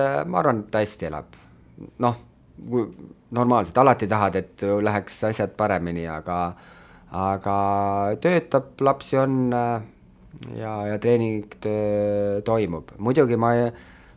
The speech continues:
pean ütlema, et ega ma ise seal treeningtööd, äh, ei jõua enam teha, et ma ikkagi olen rohkem nii-öelda vaatan, et see klubi toimiks ja,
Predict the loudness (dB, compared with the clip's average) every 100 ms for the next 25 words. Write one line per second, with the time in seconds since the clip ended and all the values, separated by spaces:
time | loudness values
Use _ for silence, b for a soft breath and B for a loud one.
0 | -10 -8 -6 -4 -4 -2 0 0 0 -2
1 | -2 -2 0 0 2 0 0 0 0 0
2 | -2 -2 -2 -4 -14 -10 -6 -4 -4 -2
3 | -2 -2 -2 -2 -4 -4 -4 -4 -10 -12
4 | -10 -8 -8 -8 -6 -4 -4 -6 -6 -6
5 | -6 -12 B B B B B B B B
6 | -8 0 2 6 8 6 2 -2 -2 0
7 | 0 0 0 -2 0 4 4 4 0 -4
8 | -10 -4 -2